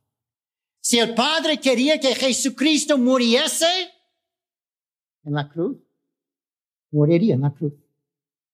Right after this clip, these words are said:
¿Y qué pasó a Jesús? El Padre quería que muriera.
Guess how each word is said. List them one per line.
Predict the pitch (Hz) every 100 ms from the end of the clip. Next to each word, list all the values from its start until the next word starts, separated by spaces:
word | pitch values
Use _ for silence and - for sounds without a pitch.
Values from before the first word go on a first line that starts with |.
| _
¿Y |
qué | - 180
pasó | 180 170 - 165
a | 135
Jesús? | 135 120 - - - _ _ _ _ _ _ _ _ _ _ _ _ _ _ _ _ _ _ _ _ -
El | 143
Padre | 180 175 147 147
quería | 143 143 160 123
que | -
muriera. | 127 127 120 127 127